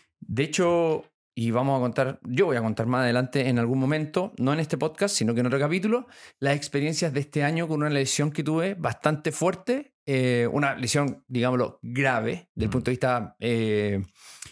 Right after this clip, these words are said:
Speaker 1: físico, con, eh, hallazgos importantes en la, en la parte clínica y en la parte imagenológica,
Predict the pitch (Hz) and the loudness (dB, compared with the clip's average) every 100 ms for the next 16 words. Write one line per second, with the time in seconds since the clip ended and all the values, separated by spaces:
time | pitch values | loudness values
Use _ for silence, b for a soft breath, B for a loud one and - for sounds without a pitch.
0 | B - 175 131 139 208 - _ _ - | B 0 2 2 0 -4 -12 _ _ 0
1 | 127 117 110 95 - _ _ _ _ - | 2 2 2 -2 -6 _ _ _ _ -4
2 | 110 101 98 - - - _ _ b b | 0 0 0 -2 -6 -16 _ _ b b
3 | - 135 156 147 151 139 - 110 - 180 | -2 0 0 2 0 0 -2 -4 -2 0
4 | 240 - 165 - - 131 135 131 123 110 | 0 0 -2 -2 -2 -2 0 0 -2 -4
5 | - 127 120 139 - 123 151 175 170 147 | -4 -2 0 0 0 -2 0 0 2 0
6 | 175 151 117 123 120 131 120 110 127 123 | 0 0 0 0 0 0 0 0 0 2
7 | 170 143 113 165 | 2 0 -2 -2